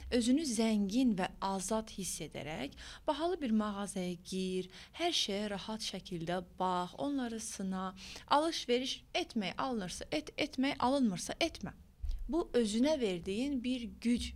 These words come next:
məşqidir. Amma unutma ki, bu sadəcə bir rol deyil. Sənin əsl mənin bütün bu rolların arxasında dayanır. Özünü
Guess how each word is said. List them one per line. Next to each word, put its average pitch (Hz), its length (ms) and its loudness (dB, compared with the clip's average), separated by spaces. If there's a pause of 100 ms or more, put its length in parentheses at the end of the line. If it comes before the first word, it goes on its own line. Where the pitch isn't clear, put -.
(340)
məşqidir. - 600 -6 (1300)
Amma - 260 -2
unutma 226 500 -2
ki, 262 220 -4 (440)
bu 254 100 -2
sadəcə 262 720 2
bir 277 220 2
rol 240 280 4
deyil. 170 400 -2 (220)
Sənin 247 600 0 (400)
əsl 190 640 0
mənin 185 720 -2 (360)
bütün 262 720 0
bu 330 260 -2
rolların 196 760 -2 (100)
arxasında 196 800 -4
dayanır. - 400 -10 (1000)
Özünü 254 460 6